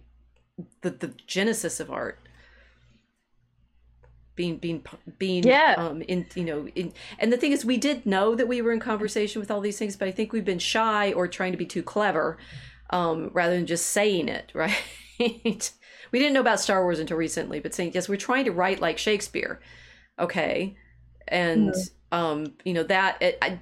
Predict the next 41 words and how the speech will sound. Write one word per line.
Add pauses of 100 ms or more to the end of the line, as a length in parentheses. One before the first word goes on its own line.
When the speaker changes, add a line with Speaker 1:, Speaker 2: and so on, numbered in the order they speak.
Speaker 1:
what
I
have
been
meditating
on
is, (240)
you
know,
it,
what
does
not
work
at
all,
and
this
was
very
clear
talking
to, (220)
to
the
guys
on
Monday, (500)
is
saying
we're
saving
the
culture. (340)
It's
like,
nobody
cares
about
saving
culture.